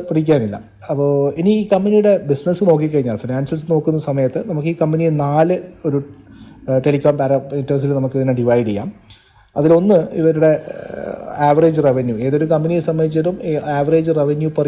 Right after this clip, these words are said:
user, ഒരു കസ്റ്റമറുടെ അടുത്ത് നിന്ന് എത്ര കാശ് കിട്ടുന്നു എന്നുള്ളതിൻ്റെ അടിസ്ഥാനത്തിലാണ് അതിനെ വിഭജിക്കുന്നത്. അങ്ങനെ നോക്കുകയാണെങ്കിൽ ഈ, ആ, ഭാരതി ഹെക്സാകോമിൻ്റെ, ആ, ആർപു എന്ന് പറയുന്നത്, average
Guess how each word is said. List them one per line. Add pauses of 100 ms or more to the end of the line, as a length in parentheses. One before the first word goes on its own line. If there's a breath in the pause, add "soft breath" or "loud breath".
(140)
user, (120)
ഒരു (220)
കസ്റ്റമറുടെ
അടുത്ത്
നിന്ന്
എത്ര
കാശ്
കിട്ടുന്നു
എന്നുള്ളതിൻ്റെ
അടിസ്ഥാനത്തിലാണ്
അതിനെ (120)
വിഭജിക്കുന്നത്. (560 loud breath)
അങ്ങനെ
നോക്കുകയാണെങ്കിൽ (100)
ഈ, (300)
ആ, (260)
ഭാരതി
ഹെക്സാകോമിൻ്റെ, (320)
ആ, (240)
ആർപു
എന്ന്
പറയുന്നത്,
average